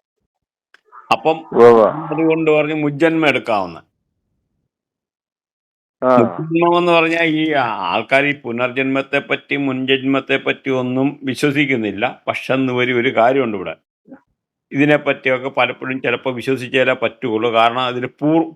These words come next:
Speaker 1: പ്രൂവ് കൂടെ ചെയ്യണം. കാരണം നമ്മള് നന്മ ചെയ്താൽ നന്മ കൊയ്യുക, തിന്മ ചെയ്താൽ തിന്മ കൊയ്യുക,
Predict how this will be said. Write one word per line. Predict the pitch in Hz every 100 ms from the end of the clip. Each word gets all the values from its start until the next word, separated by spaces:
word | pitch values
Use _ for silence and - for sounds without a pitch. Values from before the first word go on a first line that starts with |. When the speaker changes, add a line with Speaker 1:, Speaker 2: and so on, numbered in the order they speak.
| -
Speaker 1:
പ്രൂവ് | 156 165
കൂടെ | 165
ചെയ്യണം. | 143 127 113
കാരണം | 110 127 139
നമ്മള് | 127 131 135 139 139 220 - _ -
നന്മ | 120 131 147
ചെയ്താൽ | 147 127 117 110 175 - _ _ _ -
നന്മ | 120 127 139
കൊയ്യുക, | 117 95 87 73 _ _ -
തിന്മ | 117 127 131
ചെയ്താൽ | 113 110 117 -
തിന്മ | 113 113
കൊയ്യുക, | 92 92 80